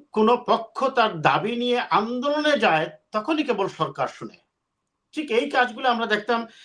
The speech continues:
শেখ হাসিনার সময়ও, সেই ফ্যাসিবাদী শাসনেও যখন কেউ এমন, এমনকি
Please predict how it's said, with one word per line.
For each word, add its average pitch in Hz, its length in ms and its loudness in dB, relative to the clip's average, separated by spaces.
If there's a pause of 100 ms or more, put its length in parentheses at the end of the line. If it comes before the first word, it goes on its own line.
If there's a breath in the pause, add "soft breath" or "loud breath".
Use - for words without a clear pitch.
(140 soft breath)
শেখ - 320 -6
হাসিনার 247 580 -2
সময়ও, 196 640 2
সেই 233 220 0
ফ্যাসিবাদী 233 460 -4
শাসনেও 226 520 -4
যখন 220 380 0
কেউ 220 400 -6 (140)
এমন, 233 240 -4
এমনকি 233 420 -6